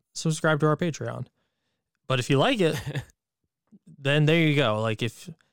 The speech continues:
Speaker 1: you think it's worth the extra pennies or whatever we decide, if, if it's worth the five hundred dollars a month that <laughs> we set this at the bracket for, no, I don't think we're gonna have a five hundred dollar bracket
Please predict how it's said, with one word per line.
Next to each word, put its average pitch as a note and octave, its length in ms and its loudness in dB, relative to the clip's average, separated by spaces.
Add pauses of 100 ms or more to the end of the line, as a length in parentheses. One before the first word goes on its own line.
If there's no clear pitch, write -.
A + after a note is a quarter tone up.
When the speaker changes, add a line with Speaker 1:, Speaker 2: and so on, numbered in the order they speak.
(180)
Speaker 1:
you B2 80 -6
think F3+ 240 0
it's D#3+ 100 -2
worth F3 600 2 (380)
the D3+ 100 -2
extra E3 280 -2
pennies F3+ 560 0
or D3 140 0
whatever D#3 380 2
we D#3 100 2
decide, D#3 580 0 (640)
if, B2+ 160 -6
if - 240 -6
it's B2+ 140 -4
worth E3+ 240 0
the D3+ 60 -4
five F3 320 0
hundred E3+ 280 4
dollars E3 600 4
a D#3+ 120 4
month D#3+ 500 4 (280)
that D3 380 2 (380)
<laughs> - 360 -2
we F#3 120 6
set E3 300 0
this E3 220 -2
at - 120 -8
the D#3+ 80 -10
bracket - 440 -8
for, D#3 340 -2 (460)
no, G#2+ 140 -4 (140)
I C3+ 60 -2
don't C#3 140 2
think D3+ 120 0
we're C3 80 2
gonna A#2+ 120 0
have A#2+ 140 -4
a C3 40 -10
five A2 280 -2
hundred C3 220 -4
dollar - 200 -4 (100)
bracket A#2+ 500 -2